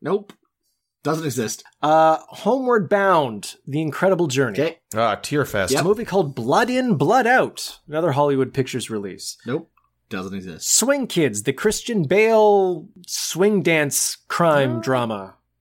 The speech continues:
Speaker 2: Hollywood Pictures.
Speaker 1: Nope.
Speaker 2: A Far Off Place, starring Reese Witherspoon. The Adventures of Huck Finn, the Elijah Wood Huck
Speaker 1: Yep.
Speaker 2: Finn movie. Disney released, like, two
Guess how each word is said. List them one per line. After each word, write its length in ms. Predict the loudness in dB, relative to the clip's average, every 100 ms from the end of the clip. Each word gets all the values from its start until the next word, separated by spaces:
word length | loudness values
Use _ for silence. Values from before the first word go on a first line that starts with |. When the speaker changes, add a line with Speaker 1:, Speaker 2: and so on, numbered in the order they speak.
| _ _ _ _
Speaker 2:
Hollywood 380 | -2 0 0 -2
Pictures. 460 | -6 -6 -10 -12 -6
Speaker 1:
Nope. 160 | -6 -8 -14 _ _ -12
Speaker 2:
A 60 | -4
Far 320 | 0 2 4
Off 240 | 4 2
Place, 280 | 0 0 0
starring 560 | -2 2 2 2 -2 -2
Reese 280 | -4 -4 -4
Witherspoon. 640 | -2 -2 -4 -6 -8 -14 _ _
The 100 | -2
Adventures 440 | 0 2 0 0 -2
of 100 | -4
Huck 300 | 0 -2 -2
Finn, 500 | -4 0 0 -2 -2
the 160 | 0 2
Elijah 640 | 2 4 4 4 2 2
Wood 420 | 2 0 0 0
Huck 240 | -2 -6 -4
Speaker 1:
Yep. 180 | -2 -2
Speaker 2:
Finn 180 | -2
movie. 320 | 0 -2 -2 -8 -12 -8
Disney 300 | -4 -2 -2
released, 440 | 2 4 2 0 0
like, 360 | 0 0 -8 _ _ _ _ _
two 680 | -8 0 2 2 0 -2